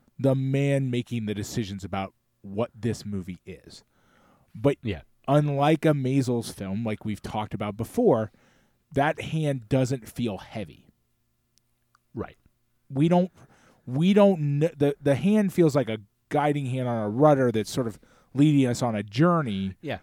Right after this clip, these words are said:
Speaker 1: rather than a hand that's deciding what the movie is about.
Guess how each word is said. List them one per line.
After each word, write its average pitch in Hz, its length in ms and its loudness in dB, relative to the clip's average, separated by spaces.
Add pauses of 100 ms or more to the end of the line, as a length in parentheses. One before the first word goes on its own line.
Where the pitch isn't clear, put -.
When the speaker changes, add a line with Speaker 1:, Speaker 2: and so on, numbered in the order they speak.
(320)
Speaker 1:
rather 156 340 8
than 151 140 6
a 131 80 -2
hand 143 300 0
that's - 160 -14
deciding 139 580 0
what 117 160 0
the 104 100 -4
movie 113 560 4
is 98 120 -6
about. 90 480 -12